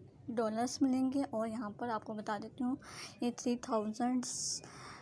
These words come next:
में से अभी तक जो लोगों ने की है वो एट नाइनटीन जॉब्स हो चुकी हैं और रिमेनिंग जॉब्स हैं वो इतनी हैं। और ये वन डे रेट,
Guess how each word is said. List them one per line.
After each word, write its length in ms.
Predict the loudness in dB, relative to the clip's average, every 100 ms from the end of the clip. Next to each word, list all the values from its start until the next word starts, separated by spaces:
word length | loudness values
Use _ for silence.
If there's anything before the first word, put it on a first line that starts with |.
| -18 -18 -18 -16 -6 2
में 200 | 4 4
से 260 | 2 2 2
अभी 240 | 0 -2
तक 260 | -2 -2 0
जो 140 | 2
लोगों 280 | 2 2 2
ने 120 | 0 -2 -6 -6
की 120 | -2
है 120 | 0
वो 160 | 4 2 2
एट 220 | -2 -2 0
नाइनटीन 420 | 0 -2 0 0
जॉब्स 400 | 2 0 0 0
हो 120 | 0 0
चुकी 260 | -4 2 6
हैं 260 | 8 6 2 -6 -16 -14 -14 -14 -16 -16 -14 -14 -14 -14 -14 -4 -2 -2 -6 -12 -16 -16 -16 -16 -8
और 180 | 0 2
रिमेनिंग 460 | 4 4 4 4 4
जॉब्स 400 | 4 2 2 0
हैं 160 | 2 2
वो 240 | 2 2 0 -4 -14 -14 -12 -12 -14 -16 -16 -16 -16 -16 -16 -16 -16 -16 -16 -16 -18 -18 -18 -18 -18 -14 -10
इतनी 280 | -6 -2 0
हैं। 120 | 0
और 180 | 0 0
ये 180 | 2 2
वन 240 | 2 2
डे 160 | 2 2
रेट, 360 | 2 0 -2